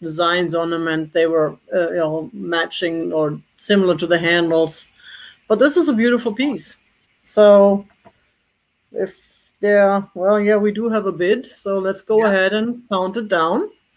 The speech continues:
Speaker 1: And you are getting a heck of a deal if it stays that way. Fifteen, fourteen, thirteen,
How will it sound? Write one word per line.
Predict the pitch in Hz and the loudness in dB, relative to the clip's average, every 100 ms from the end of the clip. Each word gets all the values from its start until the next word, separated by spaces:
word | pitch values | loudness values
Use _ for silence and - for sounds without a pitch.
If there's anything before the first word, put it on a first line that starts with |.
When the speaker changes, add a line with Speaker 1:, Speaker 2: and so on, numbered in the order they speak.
| _ _ _ 190 | _ _ _ -4
Speaker 1:
And | 185 | -2
you | 185 320 | 0 2
are | 269 165 | 4 4
getting | 175 185 175 | 2 2 0
a | 151 | -2
heck | 151 - 233 240 | -4 -2 -2 4
of | 277 254 | 2 2
a | |
deal | 208 294 247 151 | 0 4 4 2
if | 151 | -2
it | 147 | -10
stays | - 156 156 151 | -2 -2 -2 -2
that | 135 - | -4 -2
way. | 156 131 151 _ _ _ _ _ _ _ _ _ _ _ _ 196 - | -2 -2 -6 _ _ _ _ _ _ _ _ _ _ _ _ _ -4
Fifteen, | 208 202 254 311 415 - _ _ _ _ | -4 -2 -2 0 -2 -6 _ _ _ _
fourteen, | 233 233 226 294 359 381 - _ _ _ _ _ | -2 -2 0 -2 -2 -4 -10 _ _ _ _ _
thirteen, | - 202 185 269 349 370 | 0 0 0 -2 -4 -4